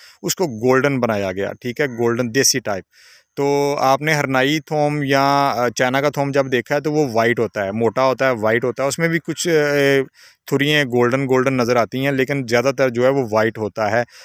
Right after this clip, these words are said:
लेकिन इसको, अ, इन्होंने हमारे एन ए, एन ए आर सी वालों ने पोलन के साथ, इसके साथ जो खिलवाड़, कोई गेम शेम करके जैसे जेनेटिकली चीज़ें करते हैं,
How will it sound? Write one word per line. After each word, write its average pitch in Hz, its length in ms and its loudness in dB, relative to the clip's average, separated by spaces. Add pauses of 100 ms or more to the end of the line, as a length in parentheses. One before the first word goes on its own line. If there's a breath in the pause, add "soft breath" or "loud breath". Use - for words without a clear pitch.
(120)
लेकिन 131 320 -2
इसको, 175 480 -2
अ, 175 120 0 (380)
इन्होंने 135 400 -2
हमारे 120 340 2
एन 120 160 -2
ए, 131 40 0
एन 123 380 0
ए 123 60 0
आर 117 140 2
सी - 160 -4
वालों 117 260 0
ने 127 180 -2
पोलन 117 400 -4
के 123 160 -6
साथ, 107 300 -2
इसके 110 260 -10
साथ 110 240 -2
जो 110 200 -6 (460 loud breath)
खिलवाड़, 107 440 0
कोई 113 160 -8
गेम 107 280 -6
शेम 117 220 -4
करके 107 240 -2
जैसे 107 200 -2
जेनेटिकली 110 640 -4 (320 loud breath)
चीज़ें 123 280 0
करते 123 280 -2
हैं, 131 180 -2